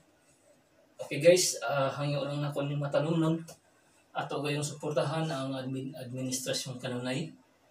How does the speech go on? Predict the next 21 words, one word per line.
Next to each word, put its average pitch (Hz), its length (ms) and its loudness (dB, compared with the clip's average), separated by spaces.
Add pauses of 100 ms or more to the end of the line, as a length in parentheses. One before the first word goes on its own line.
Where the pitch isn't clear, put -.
(260)
headed 131 400 -2
by 127 480 0
to 123 80 -4
our 123 320 2
beloved 123 400 -2
Mayor 151 480 0
Eric 123 320 0
S. 127 320 -6
Pahulyo, 127 480 -4
mga 117 400 -6
kauban. 110 400 -4 (920)
Ah, 139 160 4
magpinabangay 156 960 4
ta 156 320 4
aron 135 240 2
magpadayon 135 800 4 (720)
ang 135 320 0
paghimo 131 800 4
o 135 320 -2
mga 131 320 -2
programa 131 720 2